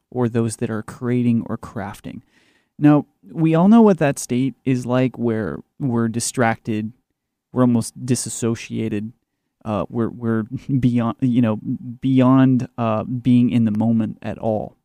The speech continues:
or being self-aware. And then there's this state where we are conscious, we are self-aware, you know, we're, um,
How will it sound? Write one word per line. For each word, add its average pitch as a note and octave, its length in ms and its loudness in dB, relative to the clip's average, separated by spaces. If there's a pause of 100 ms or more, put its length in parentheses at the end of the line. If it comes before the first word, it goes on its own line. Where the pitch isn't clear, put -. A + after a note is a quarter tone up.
(180)
or A#2+ 140 0
being A#2 300 2
self-aware. A2+ 680 -6 (640)
And C#3+ 120 4
then F#3+ 120 4
there's A3+ 260 6
this D#3+ 160 -2
state B2+ 280 -2
where B2+ 180 0
we B2+ 120 0
are D3+ 360 2 (520)
conscious, - 760 -2 (720)
we C3+ 140 2
are B2 100 2
self-aware, A#2 960 -4 (600)
you A#2 80 -4
know, A2 260 -2
we're, A2 380 -2
um, G#2+ 480 -4